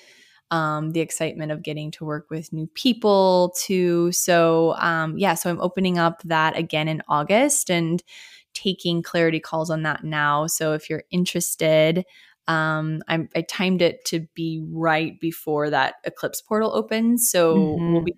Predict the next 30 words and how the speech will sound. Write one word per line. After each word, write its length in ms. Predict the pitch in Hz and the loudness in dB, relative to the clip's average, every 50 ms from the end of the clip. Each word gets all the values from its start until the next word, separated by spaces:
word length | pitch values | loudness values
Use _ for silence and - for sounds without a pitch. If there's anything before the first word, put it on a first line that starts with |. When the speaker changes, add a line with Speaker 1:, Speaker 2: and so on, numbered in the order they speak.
| _ - | _ -4
Speaker 1:
working 400 | 160 151 151 - - 165 160 160 | -4 -4 -4 -4 -6 -8 -6 -6
with 160 | 156 151 - | -8 -8 -10
the 100 | - - | -10 -8
energy 320 | - 151 151 147 147 - | -8 -8 -8 -8 -8 -8
of 80 | 151 143 | -10 -10
the 80 | - | -10
Eclipse, 320 | 151 - - 147 143 - - | -12 -10 -10 -10 -10 -8 -10
kind 180 | - - 156 | -10 -10 -10
of 60 | 151 151 | -8 -6
like 140 | 151 147 - | -8 -8 -8
I 60 | 147 | -10
did 180 | 147 - 151 156 | -10 -8 -8 -8
on 100 | - - | -6 -8
the 80 | - - | -8 -6
last 360 | - - 95 - - - - | -4 -4 -4 -4 -6 -8 -8
round. 320 | - - - 113 160 180 | -8 -8 -8 -8 -8 -6
So 320 | - - 143 131 - 175 - _ - - - | -6 -4 -2 -2 -2 -4 -6 _ -20 -14 -8
Speaker 2:
Oh, 160 | - 175 185 185 | -6 -4 -4 -2
I 100 | 170 175 | -2 -2
love 240 | 175 170 160 160 165 | -2 -2 -2 -2 -4
that. 140 | 156 - 185 | -4 -4 -2
Speaker 1:
some 100 | 180 175 | -2 0
of 40 | 165 | 0
Speaker 2:
That's 60 | 165 | 0
a 100 | 165 160 | 0 -2
Speaker 1:
the 0 | |
Speaker 2:
good 100 | 156 156 | -2 -2
Speaker 1:
deep 140 | 165 - - - | -4 -4 -4 -6
Speaker 2:
idea. 120 | - - | -6 -6
Speaker 1:
work. 260 | 160 151 151 147 143 | -4 -4 -6 -6 -8